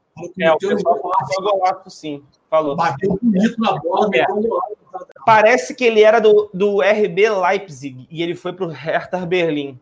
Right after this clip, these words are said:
Speaker 2: Ele foi pro Hertha agora, ele che-, ele se encaminhou tem pouco tempo. É, falaram que o moleque é goleador, é bom de bola.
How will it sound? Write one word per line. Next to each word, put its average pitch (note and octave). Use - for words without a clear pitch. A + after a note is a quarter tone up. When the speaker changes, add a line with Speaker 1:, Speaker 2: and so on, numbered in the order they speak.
Speaker 2:
Ele D#3
foi G3
pro F#3
Hertha F3+
agora, D#3+
ele D3+
che-, D#3
ele D#3
se -
encaminhou E3
tem F3
pouco F3+
tempo. C3
É, C#3
falaram E3
que F#3
o F3+
moleque E3
é F3+
goleador, E3+
é D#3
bom D#3+
de F3
bola. A#2